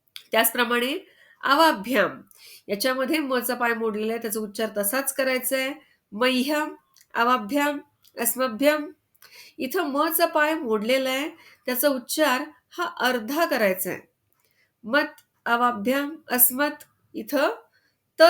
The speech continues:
चा पाय, म चा पाय आणि त चा पाय हा मोडलेला आहे, तो अर्धा आहे, त्याचा उच्चार हा तसाच करायचा आहे. त्याचप्रमाणे अस्माकम षष्ठी,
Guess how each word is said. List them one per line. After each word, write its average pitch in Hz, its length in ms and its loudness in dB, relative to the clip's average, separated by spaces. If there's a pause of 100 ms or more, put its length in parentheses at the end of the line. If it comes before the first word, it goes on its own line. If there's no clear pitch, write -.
(140)
चा 277 120 4
पाय, 226 400 0
म 240 400 -4
चा 269 180 -2
पाय 233 320 -2
आणि 233 100 -6 (120)
त - 20 -4
चा 220 260 -2
पाय 220 260 -2
हा 220 140 -6
मोडलेला 214 500 -2
आहे, 269 160 -2 (400)
तो 254 80 6
अर्धा 214 480 2
आहे, 294 100 4
त्याचा 254 280 -2
उच्चार 233 440 -4
हा 285 180 -2 (140)
तसाच 302 480 4
करायचा 170 480 0
आहे. - 80 -20 (720)
त्याचप्रमाणे 254 580 2
अस्माकम 247 760 4 (260)
षष्ठी, - 800 -4